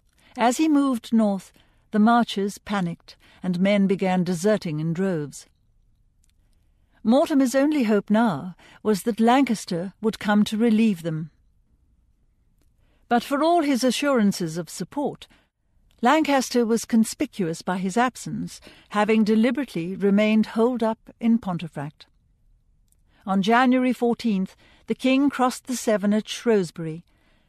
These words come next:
and for the Marchers all was lost. The next day, Edward ordered the arrest of the Mortimers. He'd already issued a safe conduct so that they could come to him in safety.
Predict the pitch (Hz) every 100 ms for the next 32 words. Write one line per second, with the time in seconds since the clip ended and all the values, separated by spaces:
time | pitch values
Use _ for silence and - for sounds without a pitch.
0 | _ 208 190 220 233 247 269 254 214 180
1 | 175 - _ _ _ - 208 226 202 190
2 | 175 208 185 165 - - _ _ _ _
3 | _ _ _ _ _ _ _ _ _ _
4 | - 208 226 262 - 247 196 160 - -
5 | _ - 240 226 262 226 254 254 240 220
6 | 247 247 240 233 - - 170 - 202 202
7 | 180 151 147 - - _ _ _ _ 233
8 | 233 247 277 294 240 202 190 180 170 -
9 | - 196 180 - 220 190 147 - - -
10 | - 220 214 196 214 220 - 226 196 180
11 | 180 160 160 - 226 - 156 160